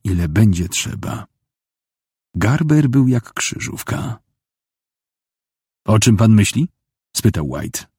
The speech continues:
„O sprzeczności między zasadą numer jeden i resztą”, odparł Richard.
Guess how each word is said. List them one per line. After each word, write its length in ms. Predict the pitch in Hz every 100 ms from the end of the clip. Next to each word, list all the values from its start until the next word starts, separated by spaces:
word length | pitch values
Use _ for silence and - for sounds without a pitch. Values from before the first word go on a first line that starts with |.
| _ _ _ - - - - - _ _ _ _ -
„O 100 | 117
sprzeczności 800 | - - - - 175 151 - 147
między 320 | 131 117 104
zasadą 440 | 104 104 143 131
numer 260 | 120 113 107
jeden 440 | 101 151 139 143 143
i 160 | 143 127
resztą”, 520 | 92 - - - - - _ _
odparł 400 | 117 - 92 85
Richard. 460 | 82 - - -